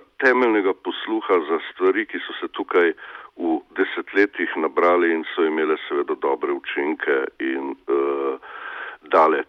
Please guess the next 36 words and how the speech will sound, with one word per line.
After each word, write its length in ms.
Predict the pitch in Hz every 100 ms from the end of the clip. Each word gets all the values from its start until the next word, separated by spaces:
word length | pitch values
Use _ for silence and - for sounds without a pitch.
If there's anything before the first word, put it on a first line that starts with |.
| -
prakse, 640 | 85 85 - - 82 69 - 87
zaradi 300 | 76 71 -
katerih 480 | 73 - 85 80
navsezadnje 580 | 80 71 85 92 92 110
imamo 380 | 98 127 110 78
v 60 | -
tem 140 | 82 71
mestu 800 | 71 73 - - 73 65 76 82
Rog, 240 | 80 76 - -
Metelkovo, 760 | 71 - 82 76 - 71 71 69 -
smo 180 | 73
imeli 360 | 69 71 71 71 -
A 120 | 76
C 260 | - - 82
Molotov, 500 | 76 76 71 - 71
namreč 300 | 71 73 - -
te 120 | 80 -
stvari 320 | 80 82 82 80 - - -
niso 360 | 98 101 - 80
kar 200 | - 85 -
tako 320 | - 78 69 -
padle 340 | 76 73 76 76
z 60 | -
neba, 300 | 71 71 71
pač 300 | - 71 - -
pa 60 | - -
so 100 | 69
imele 460 | 65 65 65 67 - - - - -
svoje 340 | 73 76 73 67
zelo 200 | 80 80 - -
trdne, 560 | 90 78 80 76 69
eh, 180 | - - 67 67 -
zelo 200 | 78 76
trdne 400 | - 73 80 78
temelje 480 | - 67 67 78
v 100 | 85